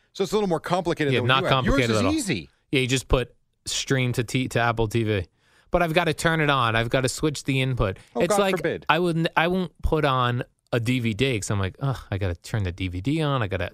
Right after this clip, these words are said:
Speaker 2: do the tray, put the thing in." Eh.
Speaker 1: Are you that bad?
Speaker 2: Yes.
Speaker 1: I mean, you
Speaker 2: It's
Speaker 1: run
Speaker 2: that
Speaker 1: now
Speaker 2: bad.
Speaker 1: four miles. You
Speaker 2: Oh, I
Speaker 1: go
Speaker 2: did
Speaker 1: to
Speaker 2: it
Speaker 1: the
Speaker 2: once.
Speaker 1: gym. You go out of your way to go to the gym. You can't get your lazy ass off the couch to just go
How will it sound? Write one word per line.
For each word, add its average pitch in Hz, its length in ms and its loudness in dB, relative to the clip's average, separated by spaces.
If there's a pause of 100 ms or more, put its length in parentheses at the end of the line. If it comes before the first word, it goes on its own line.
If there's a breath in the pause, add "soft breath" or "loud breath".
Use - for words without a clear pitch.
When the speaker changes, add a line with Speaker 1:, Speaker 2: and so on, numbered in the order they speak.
Speaker 2:
do 117 120 -2
the 98 100 -8
tray, 151 560 0
put 131 220 -6
the 101 80 -8
thing 147 320 -2
in." 147 360 0
Eh. 220 260 -2 (100)
Speaker 1:
Are 151 80 -4
you 156 160 -4
that 175 240 -4
bad? 170 280 -4
Speaker 2:
Yes. 143 520 -2 (760)
Speaker 1:
I 143 40 -8
mean, 160 360 -4
you 202 260 -4 (100)
Speaker 2:
It's 170 80 -2
Speaker 1:
run 196 180 0
Speaker 2:
that 135 180 2
Speaker 1:
now 95 140 0
Speaker 2:
bad. 107 260 2
Speaker 1:
four 185 220 0
miles. 139 580 -4 (500)
You - 80 0
Speaker 2:
Oh, 101 40 0
I - 20 -2
Speaker 1:
go 104 120 2
Speaker 2:
did 110 60 0
Speaker 1:
to - 60 0
Speaker 2:
it - 40 -2
Speaker 1:
the 98 80 0
Speaker 2:
once. 92 120 0
Speaker 1:
gym. 156 200 0
You 147 80 0
go 151 80 -2 (100)
out 202 220 2
of 226 40 -2
your 214 220 0
way 170 180 0
to 147 80 -4
go 131 160 -2
to 135 60 -2
the 123 120 -4
gym. 101 420 -4
You 143 100 -4
can't 143 760 -6
get 165 140 -2
your 139 160 -2
lazy 151 440 -2
ass 156 140 -2
off 147 160 0
the - 80 -10
couch 147 380 -2
to 147 100 -6
just 135 220 -4
go 139 200 -2